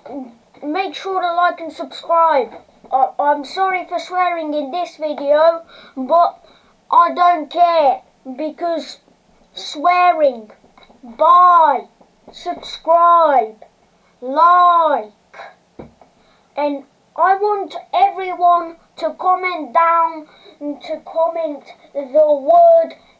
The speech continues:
nail in the comment section. Just the word nail.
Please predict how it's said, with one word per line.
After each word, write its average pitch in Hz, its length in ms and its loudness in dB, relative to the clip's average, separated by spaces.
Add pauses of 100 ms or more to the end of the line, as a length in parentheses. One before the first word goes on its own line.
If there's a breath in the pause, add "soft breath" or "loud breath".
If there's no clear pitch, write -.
nail 320 880 -2 (260)
in 294 180 -4
the 311 120 0
comment 330 460 -2
section. 285 720 -6 (180)
Just 359 300 -10
the 370 100 -8
word 339 440 2 (180)
nail. 302 880 -2